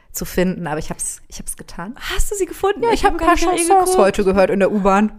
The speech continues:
Speaker 2: Geil.
Speaker 1: Oh, das war schön.
Speaker 2: Mit wehendem Schal auch. Hast du das Fenster aufgemacht in der U-Bahn und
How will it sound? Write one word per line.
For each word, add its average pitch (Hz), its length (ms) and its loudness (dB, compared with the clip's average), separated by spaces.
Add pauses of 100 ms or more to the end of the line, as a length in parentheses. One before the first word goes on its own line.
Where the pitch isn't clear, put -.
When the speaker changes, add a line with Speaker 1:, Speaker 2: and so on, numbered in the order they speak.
(240)
Speaker 2:
Geil. 190 480 -10
Speaker 1:
Oh, 403 140 2
das 196 160 0
war 370 80 2
schön. 208 320 2
Speaker 2:
Mit 226 240 -4
wehendem 269 280 2
Schal 254 360 4
auch. 262 140 2
Hast 285 160 0
du - 40 0
das - 80 0
Fenster 262 400 4
aufgemacht 277 320 2
in 277 60 2
der 262 120 4
U-Bahn 294 440 2
und 262 240 -8